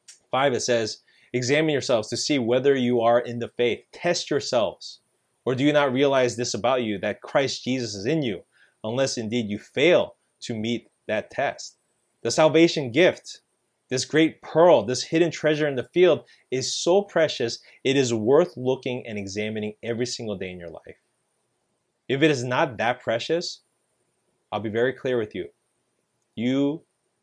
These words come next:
might not have Christ Jesus in your heart. You may not have made that decision to follow Jesus. Because again,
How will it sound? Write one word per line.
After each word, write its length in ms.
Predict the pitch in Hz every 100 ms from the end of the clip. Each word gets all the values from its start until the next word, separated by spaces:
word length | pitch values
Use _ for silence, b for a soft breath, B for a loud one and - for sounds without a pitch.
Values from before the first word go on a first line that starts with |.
| _ -
might 220 | 101 123
not 180 | 120 117
have 320 | 117 104 87 _
Christ 300 | 104 95 -
Jesus 300 | 101 87 82
in 100 | 85
your 120 | 85
heart. 220 | 92 85 _ _ _ _ _ _ _
You 140 | 107 117
may 340 | 123 127 117 _ 107
not 300 | 127 120 -
have 280 | - 123 -
made 360 | 113 123 123 101
that 200 | 104 -
decision 460 | 104 - 110 92
to 120 | - 90
follow 340 | 98 90 85
Jesus. 560 | - 87 85 - - _ B B B -
Because 180 | 117 104
again, 380 | 101 127 90